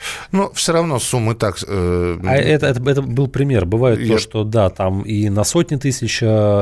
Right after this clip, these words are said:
Speaker 2: идут разговоры. А, допустим, недавно был случай, когда, а, может, слышали, в восемнадцатом году в Сочи самолёт выкатился за пределы взлётно-посадочной полосы, упал в реку и загорелся. А,
Speaker 1: Было
Speaker 2: первого
Speaker 1: такое,
Speaker 2: сентября
Speaker 1: да.
Speaker 2: было.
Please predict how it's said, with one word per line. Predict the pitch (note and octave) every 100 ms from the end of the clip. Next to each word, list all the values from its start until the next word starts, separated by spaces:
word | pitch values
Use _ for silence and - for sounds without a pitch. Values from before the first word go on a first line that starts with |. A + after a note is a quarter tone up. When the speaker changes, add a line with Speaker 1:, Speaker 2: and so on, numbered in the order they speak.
| G2+
Speaker 2:
идут | G#2 G2+ G#2
разговоры. | G2+ G2 G2+ G2+ G2 - - - -
А, | F#2+ G2
допустим, | F#2+ A#2 D#3 C3+ B2
недавно | A#2 B2 A#2 A2+ G#2+ G#2 G#2 -
был | - A2 A#2
случай, | A#2 D#3 E3+ -
когда, | G#2 G2 G#2+ G#2+ G#2 - _ _ _ - - - - - - -
а, | - A2
может, | A2+ A#2+ G#2+
слышали, | E3+ E3 A2+
в |
восемнадцатом | G#2 - A#2 A2 A2+
году | B2 E3
в | -
Сочи | B2 G#2+ G#2
самолёт | - G2+ G#2 G#2+
выкатился | - A2 - G#2 -
за | F#2
пределы | G2+ G2+ G#2
взлётно-посадочной | F#2 G2 F#2 - - F#2+ - -
полосы, | C3+ - - F#3+ F3
упал | B2+ G2+ A2+ G2+
в |
реку | C3+ E3+ -
и | A#2+
загорелся. | G#2+ F2 E2+ D#2+ - - - _ _ _ - _ -
А, | G2+ F#2 F#2 F#2+ - F#2+
Speaker 1:
Было | A#2 A#2+
Speaker 2:
первого | A#2+ G2+
Speaker 1:
такое, | G2
Speaker 2:
сентября | F#2+ G#2 F#2+
Speaker 1:
да. | F2+
Speaker 2:
было. | F#2